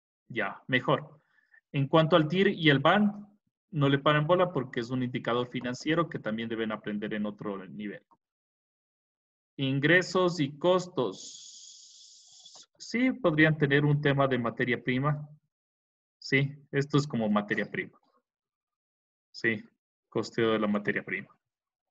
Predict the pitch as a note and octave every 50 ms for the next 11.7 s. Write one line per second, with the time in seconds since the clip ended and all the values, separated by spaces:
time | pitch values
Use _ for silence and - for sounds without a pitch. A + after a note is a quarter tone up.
0 | _ _ _ _ _ _ _ _ _ _ _ _ _ _ _ _ _ _ _ _
1 | _ - - - - G2+ - - _ _ _ _ _ _ _ _ _ _ _ _
2 | _ _ _ _ _ _ _ _ _ _ _ _ _ _ _ C3 B2+ B2 A2+ G#2+
3 | G#2 - - - - - - - - - _ _ _ _ _ _ _ D3+ D#3+ E3
4 | D#3 - E3 F3+ F3+ F3 - - - - _ _ _ _ _ _ _ _ _ _
5 | _ _ - - _ _ - - - - A#2 A2+ A2+ A2+ A2 A2 - C3 B2+ -
6 | - B2+ B2 A#2+ B2 A#2 - B2 A#2+ A#2 A#2 A2+ - - A#2 G#2 - B2+ B2+ B2+
7 | - C#3+ B2 G#2 - - G#2 G#2 G2+ G2+ G#2 G2+ G2 - A2 G#2 - - - -
8 | - - - - _ _ _ _ _ _ _ _ _ _ _ _ _ _ _ _
9 | A2 A2 A2 A2+ A2+ A2 A2 G#2+ G#2+ G#2 - - - A2+ G#2+ - A#2+ A#2 A#2+ B2
10 | B2+ B2+ B2+ B2 A#2+ A2 - - A#2+ A2+ A#2 A2 A2+ A#2 A2+ A2 A2 - A#2+ A2
11 | A2 G#2+ G#2+ A2 A#2 B2+ C#3 D3 - F3+ E3+ - -